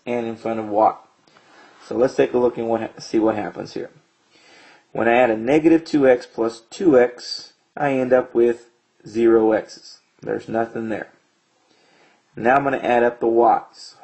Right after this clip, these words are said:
Four y plus a negative four y is also zero. Then I'm gonna add up my constants. Six plus three.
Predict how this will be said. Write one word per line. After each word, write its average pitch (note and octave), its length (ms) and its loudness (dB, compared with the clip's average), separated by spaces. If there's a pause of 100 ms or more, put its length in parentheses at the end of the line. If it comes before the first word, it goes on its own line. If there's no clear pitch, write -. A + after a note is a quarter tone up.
(140)
Four C#3 380 2
y B2+ 500 2
plus A#2+ 300 -2
a A#2 60 -4
negative A2+ 500 -4
four C3 320 0
y D3 400 0 (100)
is B2+ 180 -4
also A#2+ 440 2
zero. G#2+ 340 -4 (2250)
Then C3 260 2
I'm C#3 80 2
gonna C3+ 160 0
add A#2+ 240 2
up A2+ 100 2
my A#2 140 0
constants. - 880 -6
Six - 840 -4
plus A#2+ 340 0
three. A#2+ 360 -2